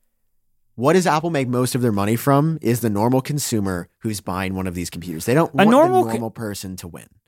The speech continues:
Speaker 2: A normal,
Speaker 1: Because that,
Speaker 2: no, a
Speaker 1: that is
Speaker 2: normal
Speaker 1: against their
Speaker 2: consumer
Speaker 1: margin.
Speaker 2: wouldn't open up their, that's not why. A normal consumer's not gonna open up their shit and install a new chip.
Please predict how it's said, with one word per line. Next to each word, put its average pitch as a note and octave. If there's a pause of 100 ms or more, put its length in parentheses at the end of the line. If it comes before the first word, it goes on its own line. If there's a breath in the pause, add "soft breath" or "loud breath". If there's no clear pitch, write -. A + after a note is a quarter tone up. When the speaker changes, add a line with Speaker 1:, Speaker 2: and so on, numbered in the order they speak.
(180)
Speaker 2:
A F3
normal, C4+
Speaker 1:
Because B3+
that, D#4+
Speaker 2:
no, F4+
a D4
Speaker 1:
that D#4+
is F4
Speaker 2:
normal G4
Speaker 1:
against G4+
their -
Speaker 2:
consumer E4
Speaker 1:
margin. B3+
Speaker 2:
wouldn't A3+
open F#3+
up G3+
their, G3
that's C4
not C4+
why. D3+
A B3
normal D4
consumer's A3+
not G#3
gonna E3
open D#3
up D#3
their C3+
shit C#3
and D#3
install C#3+
a C#3+
new D3 (200)
chip. B2+